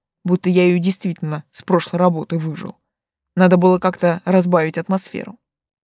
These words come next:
«Кристина, вы ведь не будете сейчас увольняться прыжком из самолёта? И прошу учесть, что совсем недавно я пригласил всё ваше бездомное семейство к себе. Это ли не показатель, что я ценю вашу дружбу?»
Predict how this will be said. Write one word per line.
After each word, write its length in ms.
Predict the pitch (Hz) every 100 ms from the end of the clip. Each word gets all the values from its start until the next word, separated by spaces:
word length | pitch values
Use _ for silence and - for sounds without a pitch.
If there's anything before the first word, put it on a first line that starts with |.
| _ _ _ _ _ _ _
«Кристина, 600 | 214 240 - 180 147 156 160
вы 160 | 190
ведь 180 | 185 185
не 160 | 185 185
будете 400 | 233 330 220 180
сейчас 400 | 196 180 180 -
увольняться 640 | 196 190 185 220 247 185
прыжком 460 | - 185 - 185 170
из 80 |
самолёта? 680 | - 185 175 180 160 - 196 - _ _ _ _ -
И 80 |
прошу 320 | 190 190 - 180
учесть, 540 | 170 - 247 - - _ _
что 280 | - - 156
совсем 320 | 175 175 175
недавно 480 | 170 160 208 233 180
я 180 | 160
пригласил 500 | 170 175 175 175 185
всё 400 | 180 - - 220
ваше 320 | 165 160 160 175
бездомное 580 | 170 180 175 170 165
семейство 540 | 165 - 180 240 - 226
к 80 | -
себе. 460 | - 214 165 - - _ _ _ _ -
Это 300 | 190 277 381
ли 120 | 262
не 160 | 180 170
показатель, 600 | 180 196 180 151 - 156
что 200 | - 190
я 220 | 175 156
ценю 360 | - 226 208 151
вашу 300 | 156 - 175
дружбу?» 440 | 208 160 - -